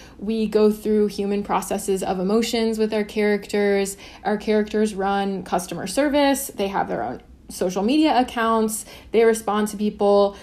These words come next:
They get in Twitter wars with people. We're kind of using them to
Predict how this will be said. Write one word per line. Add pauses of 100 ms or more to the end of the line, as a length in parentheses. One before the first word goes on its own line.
(120)
They
get
in
Twitter
wars
with
people. (220)
We're
kind
of
using
them (480)
to